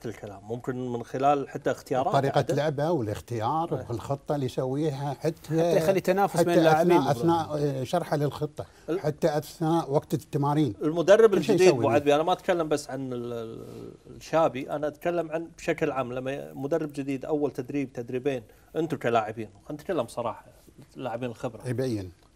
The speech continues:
Speaker 1: تشوفون وضعه، تقيسون مايته.
Speaker 2: يبين من تمارينه،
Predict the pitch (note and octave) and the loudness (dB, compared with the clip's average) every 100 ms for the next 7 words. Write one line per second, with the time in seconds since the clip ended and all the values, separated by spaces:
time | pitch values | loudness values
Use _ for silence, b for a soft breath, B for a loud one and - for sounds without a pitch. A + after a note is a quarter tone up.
0 | A#2 - B2+ D#3+ C#3 C3+ B2+ A#2 B2+ B2+ | -12 -6 -2 0 0 0 -2 0 0 -2
1 | B2 A#2+ A#2+ A2+ - B2+ B2 A#2 A#2 A#2 | -6 -10 -10 -10 -8 -6 -6 -10 -12 -12
2 | A#2 B2 B2+ A#2 B2 A#2+ A#2 - A#2+ B2+ | -4 -2 -2 -2 -6 -6 -8 -8 -4 -2
3 | C3+ A#2 B2 A#2 A#2+ A2+ A#2+ A#2+ C#3+ | -2 0 -2 -4 -4 -2 -2 -4 -6